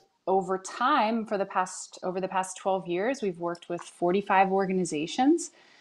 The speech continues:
Um, and it's, we've been able to hire staff, and it's been a,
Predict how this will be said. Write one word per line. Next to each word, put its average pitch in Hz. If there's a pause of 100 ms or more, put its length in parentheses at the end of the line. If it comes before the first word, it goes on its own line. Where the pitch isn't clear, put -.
(200)
Um, 175
and 175
it's, -
we've 170
been 165
able 165
to 175
hire 170
staff, 175
and 190
it's 185
been 202 (180)
a, 180